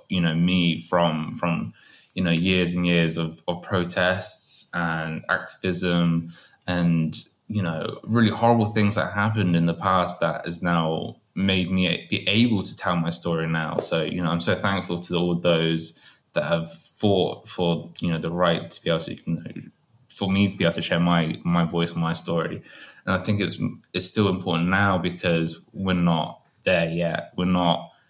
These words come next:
you know, it's like in, in both our chapters, both mine and Philip's, we talk about how we had to come out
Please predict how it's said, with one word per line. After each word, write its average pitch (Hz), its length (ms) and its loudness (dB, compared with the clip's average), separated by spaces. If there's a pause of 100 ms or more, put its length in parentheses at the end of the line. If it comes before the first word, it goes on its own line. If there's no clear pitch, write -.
(300)
you 202 120 4
know, 85 440 0 (480)
it's - 420 0 (180)
like 95 500 0
in, 90 340 0
in 92 140 0
both 98 300 4
our 87 100 4
chapters, 82 400 -4
both 87 180 0
mine 87 200 2
and 82 120 0
Philip's, - 840 -2
we 95 100 2
talk 92 240 0
about 92 300 0
how 85 680 0 (380)
we 90 180 0
had 92 240 -2
to 98 100 -2
come - 380 -2
out 98 560 2